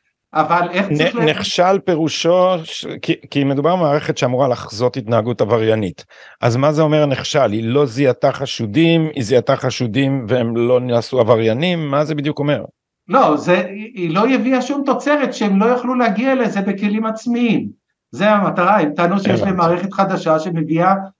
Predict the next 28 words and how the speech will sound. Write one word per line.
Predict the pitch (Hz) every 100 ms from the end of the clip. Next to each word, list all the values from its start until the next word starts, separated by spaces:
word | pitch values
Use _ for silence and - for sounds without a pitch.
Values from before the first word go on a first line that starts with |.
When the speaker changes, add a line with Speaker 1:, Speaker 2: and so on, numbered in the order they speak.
| 151
Speaker 1:
יכולות, | 190 202 214 220
שיש | - 160 170 170
כמובן | - 165 151 165 147
בידי | 151 170
השב"כ, | - 147 185 202 - - _ _
המוסד | 147 151 147 196 196 190
ושמונה | 147 135 - 180 190
מאתיים, | 175 156 180 226 247 - _ _ 123
והיא | 175 190
לא | 214
הביאה | 254 254 254
את | 254
התוצאות | 254 285 - 285 285 285
האלה. | 151 131 131 - _
קבעו | 170 220 254
פרמטרים | 240 220 202 196 233
לניסוי | 220 214 208 196 - _ _ 180 190 - 175 185
והסתירו | 214 - - 320 311 - - - _ 165
את | 165
זה | 208
שזה | 254 220
נחסל, | 254 240 - 277 220 151 - _ _ -
אבל | 185 202
זה | 214
לא | 220 285 285
הפריע | 226 196 185 262
בכלל, | 247 208 - 170 175 165 175 262 262 - _ _
בכלל, | 196 - 320 294